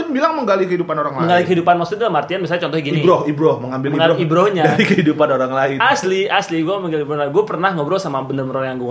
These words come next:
Speaker 2: gak kenal. Tadi gua bilang gua gampang akrab sama orang.
Speaker 1: Heeh.
Speaker 2: Orang yang gua gak kenal, gua kenal di internet, gua cari tahu dan gua ajak dia nongkrong.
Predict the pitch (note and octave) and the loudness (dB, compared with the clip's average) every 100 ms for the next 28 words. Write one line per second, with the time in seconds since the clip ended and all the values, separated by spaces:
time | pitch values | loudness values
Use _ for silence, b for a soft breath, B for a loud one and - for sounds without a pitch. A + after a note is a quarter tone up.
0 | B2 D#3 D#3+ B2+ A#2 C#3 C#3+ G3 D#3+ D3 | -4 -2 0 0 0 0 4 4 4 2
1 | D3+ A#2+ A#2+ B2+ C3 A#2+ A2+ A2+ G#2 G#2 | -2 -2 -2 -2 -6 -8 -8 -8 -8 -10
2 | A#2 F#2+ G2 C#3+ C#3+ C#3 C3 C3 B2+ B2 | -12 -8 -2 0 0 0 -2 0 0 -2
3 | D3 F3 D#3 C#3 B2 A#2+ A#2 B2+ D3+ B2+ | -4 -2 -4 -4 -6 -6 -6 -6 -6 -6
4 | A#2+ A2+ A#2 C3+ D#3+ B2+ A#2+ A#2+ A#2+ A#2+ | -4 -4 0 0 0 -4 -4 -6 -6 -8
5 | A#2 C#3+ A#2+ | -8 -6 -8